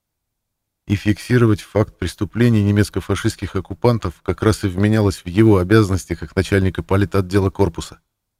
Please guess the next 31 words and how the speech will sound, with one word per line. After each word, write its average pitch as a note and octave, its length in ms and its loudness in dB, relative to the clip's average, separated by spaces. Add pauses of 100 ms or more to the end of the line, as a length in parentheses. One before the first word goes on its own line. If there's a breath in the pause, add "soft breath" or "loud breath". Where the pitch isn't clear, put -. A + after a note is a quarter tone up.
(460)
И F2 140 -4
делал A2 340 2
он F#2+ 160 0
подобную F#2 480 0
работу F2 380 0
уже F2+ 180 0
не F2 100 2
раз, G2 380 2 (400)
но G2 140 0
только G#2+ 300 0
такой - 520 2
мерзости F2+ 680 0 (300)
ему G#2 300 2
до F#2 200 0
сей G2+ 200 0
поры F#2+ 240 -2
не F2+ 80 -2
попадалось. E2+ 600 -4 (840)
Ни A2+ 240 6
в G#2+ 80 4
Минск, G#2+ 400 4
ни G#2+ 140 4
в - 80 -6
Париж G2+ 320 4
наш G2+ 180 2
корпус G2+ 320 0
по - 140 -8
горячим G2+ 340 4
следам G#2 340 -2
не G2+ 80 0
входил. G#2 460 -2